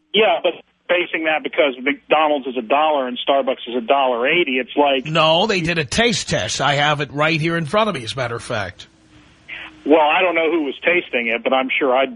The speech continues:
Speaker 1: I could tell a blind test of a difference between, like, Sumatra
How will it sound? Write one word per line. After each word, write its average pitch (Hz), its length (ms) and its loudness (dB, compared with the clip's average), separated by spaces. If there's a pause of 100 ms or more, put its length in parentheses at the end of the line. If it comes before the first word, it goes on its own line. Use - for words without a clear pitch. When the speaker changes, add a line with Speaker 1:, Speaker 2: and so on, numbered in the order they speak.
(180)
Speaker 1:
I 151 160 2
could 139 160 -2
tell 123 200 2
a - 20 -2
blind 117 400 -2
test 117 320 0
of 117 120 0
a 110 140 -4 (160)
difference 135 320 0
between, 123 300 0
like, 113 180 2 (140)
Sumatra 127 580 2